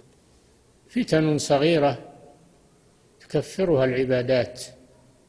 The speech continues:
وفتن غليظة. فالفتن الصغيرة مثل فتنة الإنسان في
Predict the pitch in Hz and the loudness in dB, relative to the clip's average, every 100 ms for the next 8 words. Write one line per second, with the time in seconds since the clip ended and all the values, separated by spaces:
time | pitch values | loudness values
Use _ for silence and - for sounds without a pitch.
0 | _ _ _ _ _ _ _ _ _ _ | _ _ _ _ _ _ _ _ _ _
1 | _ _ - 139 175 185 165 165 143 131 | _ _ -16 -6 -4 -2 -2 0 0 2
2 | 135 165 120 110 - - - - - _ | 2 2 0 -4 -12 -20 -20 -20 -20 _
3 | _ _ _ _ _ _ _ _ _ _ | _ _ _ _ _ _ _ _ _ _
4 | _ _ _ _ _ _ _ _ _ _ | _ _ _ _ _ _ _ _ _ _
5 | _ _ _ - _ _ _ _ _ 156 | _ _ _ -20 _ _ _ _ _ -4
6 | 143 143 165 208 185 165 143 - 143 147 | 0 0 0 0 2 0 0 0 4 4
7 | 156 143 185 - 151 - 165 - 143 - | 4 2 -2 -2 -4 -2 -4 -2 -4 -4
8 | 131 151 135 - 147 139 131 - 135 127 | -8 -6 -6 -2 0 0 -2 -4 -4 -4